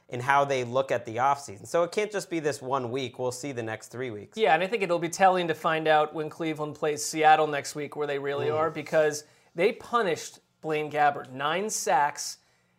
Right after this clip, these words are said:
Speaker 2: This is a team that only had seventeen
Speaker 1: Ouch.
Speaker 2: sacks coming
Speaker 1: What?
Speaker 2: into the year. So I don't wanna say it was fluky, but it was just that they,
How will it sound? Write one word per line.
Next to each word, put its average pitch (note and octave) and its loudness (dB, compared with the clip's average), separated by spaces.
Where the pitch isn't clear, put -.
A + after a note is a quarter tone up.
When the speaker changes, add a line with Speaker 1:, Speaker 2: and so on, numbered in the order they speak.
Speaker 2:
This A#3 -2
is A#3 -4
a A3 -2
team A3+ -2
that E3+ -2
only F3+ 0
had D#3+ -4
seventeen C3 -4
Speaker 1:
Ouch. C#3+ -8
Speaker 2:
sacks D#3+ 2
coming D#3 -6
Speaker 1:
What? B4 4
Speaker 2:
into D#3+ -4
the D3 -6
year. E3+ 2
So G#3 6
I F#3 6
don't C4+ 4
wanna B3 2
say A3+ 4
it G3+ 2
was D#3 -8
fluky, F#3+ -2
but G#3 0
it F3 -2
was D3+ -10
just F3+ -2
that E3+ -6
they, D#3+ -2